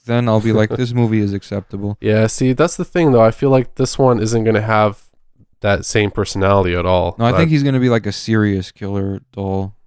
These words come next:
Speaker 2: Yeah, or something like that. I mean, a-, again, it depends, like, which way they take it, 'cause
Speaker 1: I hope he talks.
Speaker 2: Oh, I'm sure he will, but
Speaker 1: But
Speaker 2: if
Speaker 1: not
Speaker 2: the
Speaker 1: with the,
Speaker 2: A I is
Speaker 1: "Hey."
Speaker 2: just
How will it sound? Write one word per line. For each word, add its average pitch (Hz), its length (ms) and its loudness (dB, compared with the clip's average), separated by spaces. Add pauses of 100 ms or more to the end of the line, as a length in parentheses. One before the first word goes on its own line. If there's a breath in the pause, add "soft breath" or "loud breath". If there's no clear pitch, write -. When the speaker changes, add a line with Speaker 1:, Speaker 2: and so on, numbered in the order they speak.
(120)
Speaker 2:
Yeah, 90 200 -2
or 90 80 0
something 127 340 0
like 85 180 -6
that. 85 120 -6
I 98 80 -2
mean, 123 300 0
a-, - 120 -12
again, 123 320 2
it 110 100 -2
depends, 131 360 -2
like, 120 220 0
which 98 180 -6
way 107 120 2
they 95 100 -2
take 98 380 -4
it, 98 220 -2
'cause 90 460 -8
Speaker 1:
I 135 60 -2
hope 196 140 0
he 131 100 0
talks. 104 500 -4 (340)
Speaker 2:
Oh, 131 180 2
I'm 165 60 2
sure 165 240 0
he 120 140 -2
will, 98 240 2
but 98 140 -4
Speaker 1:
But 95 40 4
Speaker 2:
if - 60 4
Speaker 1:
not - 120 4
Speaker 2:
the 135 40 2
Speaker 1:
with 139 100 2
the, 135 80 4
Speaker 2:
A 113 60 6
I - 160 4
is - 160 2
Speaker 1:
"Hey." 370 80 4
Speaker 2:
just 349 360 -2